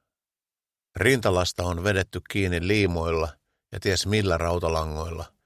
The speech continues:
Jätkästä on sommiteltu silkkaa tilataidetta.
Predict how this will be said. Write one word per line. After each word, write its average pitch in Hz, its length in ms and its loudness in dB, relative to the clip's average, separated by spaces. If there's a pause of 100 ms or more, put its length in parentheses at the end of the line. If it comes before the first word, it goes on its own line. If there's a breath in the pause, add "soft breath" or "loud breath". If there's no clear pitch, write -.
(560)
Jätkästä 107 440 -2
on 87 100 -4
sommiteltu 87 560 0
silkkaa 104 600 -4
tilataidetta. - 920 -6